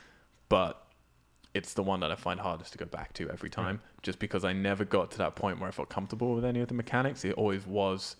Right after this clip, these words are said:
Speaker 1: the story was, I, yeah, I would personally, like, I understand people not enjoying Geralt, and I find him a little bit difficult,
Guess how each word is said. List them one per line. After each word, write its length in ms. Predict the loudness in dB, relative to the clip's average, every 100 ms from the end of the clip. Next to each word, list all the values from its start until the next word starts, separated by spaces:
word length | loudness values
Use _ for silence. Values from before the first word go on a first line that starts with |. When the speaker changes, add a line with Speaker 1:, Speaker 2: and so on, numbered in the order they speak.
| -20 _
Speaker 1:
the 80 | -6
story 400 | 0 4 6 6
was, 420 | 4 2 2 -4 -14 _ _ _ _ _ _ _ _
I, 80 | 8 8
yeah, 180 | 6
I 100 | 8
would 200 | 8 8
personally, 560 | 6 6 6 -2 0 0
like, 180 | 0 4
I 100 | 6
understand 400 | 6 2 0 0
people 180 | -2 -2
not 200 | -2 -2
enjoying 300 | -4 -2 -2
Geralt, 300 | -2 -4 -4 -8 _
and 320 | -4 -2 -6 -14 -20 -20 -20 -20 -20 -20 4
I 180 | 4 4
find 360 | 2 0 0
him 140 | -2 -4
a 40 |
little 240 | -2 -2 -4
bit 160 | -6
difficult, 520 | -8 -10 -6 -4 -4